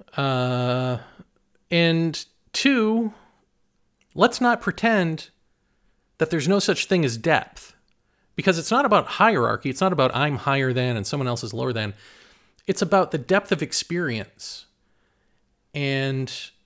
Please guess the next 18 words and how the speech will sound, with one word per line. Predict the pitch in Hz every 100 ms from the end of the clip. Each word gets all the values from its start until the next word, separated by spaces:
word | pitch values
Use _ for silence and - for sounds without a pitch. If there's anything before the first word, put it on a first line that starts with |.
| _ _ _ _ -
part | - 240 233
of | 180 135 - - - _ _ -
engaging | 160 147 165 208 170 147
with | 131 113
depth | 160 151 123 - - - _
is | 151 135
that | 123 156
you |
have | 120 180 -
to |
have | 160 135
vulnerability. | 123 170 165 151 131 151 101 95 - _ -
You | 147
know, |
I | 165
used | 240 -
to |
think | - 269 202 - -